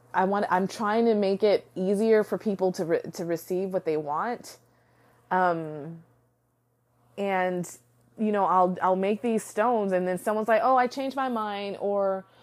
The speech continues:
"Oh, I didn't know the shipping was gonna cost," you know, or not shipping, but the taxes was gonna, uh, add up. And it's just like,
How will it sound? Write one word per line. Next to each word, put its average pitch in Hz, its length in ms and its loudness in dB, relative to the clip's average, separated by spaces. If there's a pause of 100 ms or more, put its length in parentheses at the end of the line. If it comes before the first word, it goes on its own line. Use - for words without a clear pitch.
(340)
"Oh, 233 220 8
I 226 140 8
didn't 220 180 4
know 220 160 4
the 196 80 4
shipping 202 400 0
was 180 160 2
gonna 170 220 0
cost," 160 600 0
you 214 140 2
know, 175 260 4
or 170 220 4
not 175 220 2
shipping, 175 400 0
but 165 160 0
the 160 80 2
taxes 185 500 -2
was 175 140 -2
gonna, 156 360 -2
uh, 156 300 0
add 160 200 2
up. 156 200 4
And 160 140 -4
it's 170 120 -4
just 190 200 -6
like, 170 340 2